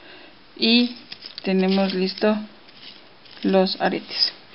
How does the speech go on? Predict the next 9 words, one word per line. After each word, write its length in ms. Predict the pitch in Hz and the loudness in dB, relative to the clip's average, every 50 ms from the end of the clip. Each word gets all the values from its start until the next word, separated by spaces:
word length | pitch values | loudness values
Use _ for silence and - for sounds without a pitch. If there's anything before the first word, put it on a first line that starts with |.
| - - - - - - - - - - - - - - - - - - - - - - - - - - - - - - - - - - - - - - - - - - - - | -20 -20 -20 -20 -18 -18 -18 -18 -20 -20 -20 -20 -20 -18 -18 -18 -18 -20 -20 -20 -20 -20 -20 -20 -20 -20 -20 -20 -20 -20 -20 -20 -20 -20 -20 -20 -20 -18 -18 -20 -20 -8 2 6
Así 180 | 302 262 294 | 6 8 8
es 100 | 349 339 349 | 6 6 6
como 260 | 415 392 339 285 247 | 8 8 8 8 8
quedan 280 | 277 285 294 294 285 | 8 8 8 8 8
ya 120 | 269 285 277 | 8 8 8
nuestros 420 | 277 285 277 269 269 254 214 - | 8 6 4 4 2 2 4 4
aretes 480 | 214 196 208 226 214 214 247 240 233 233 | 4 6 6 4 4 6 4 4 4 4
de 140 | 208 196 202 | 4 4 4
abanico. 480 | 196 196 196 208 214 214 - - 320 | 6 6 4 2 2 2 6 6 6